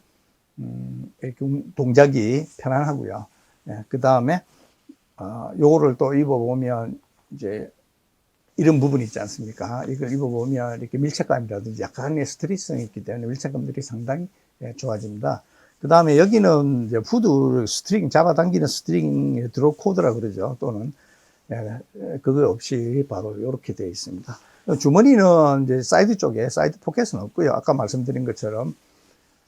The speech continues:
예, 파우치로 대용해서 사용할 수 있는, 예, 요 체스트 포켓이 하나 있습니다. 체스트 포켓은, 어, 스마트폰이 들어갈 정도의 크기는 됩니다. 충분합니다. 이렇게.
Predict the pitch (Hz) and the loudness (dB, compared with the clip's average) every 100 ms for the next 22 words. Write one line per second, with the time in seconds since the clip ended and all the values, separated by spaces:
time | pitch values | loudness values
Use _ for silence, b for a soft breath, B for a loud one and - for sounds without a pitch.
0 | _ _ _ _ _ _ _ - 110 107 | _ _ _ _ _ _ _ -10 -8 -4
1 | - 185 - 156 123 120 117 123 127 131 | 0 2 2 2 2 0 0 -2 0 2
2 | 127 139 143 143 139 - 113 123 123 139 | 2 2 0 -2 -4 -4 -2 -2 0 -2
3 | 135 117 104 123 139 110 113 139 - 110 | -2 -6 -6 -4 -4 -6 -10 -12 -10 -10
4 | 110 - 123 131 147 - _ _ _ B | -10 -8 -2 2 2 0 _ _ _ B
5 | B B B B _ - - 156 - 131 | B B B B _ -20 -4 -4 -4 -2
6 | 147 190 - 120 101 - - 101 120 202 | 0 0 -2 -2 -4 -8 -10 -8 -6 -4
7 | 214 - 160 147 208 - 143 123 110 _ | -6 0 0 2 0 2 0 0 -6 _
8 | B B B B _ _ _ 151 127 170 | B B B B _ _ _ -20 -20 -18
9 | 143 131 _ _ _ _ _ _ _ _ | -20 -20 _ _ _ _ _ _ _ _
10 | - 175 - - 190 123 123 120 123 123 | -6 -4 -2 -2 -2 -2 -6 -8 -2 0
11 | 123 113 113 113 107 - 165 117 95 95 | 0 -2 -2 -2 -4 -8 -8 -6 -8 -8
12 | 113 104 - 175 104 107 110 101 - - | -8 -8 -6 -6 -6 -12 -16 -16 -18 -20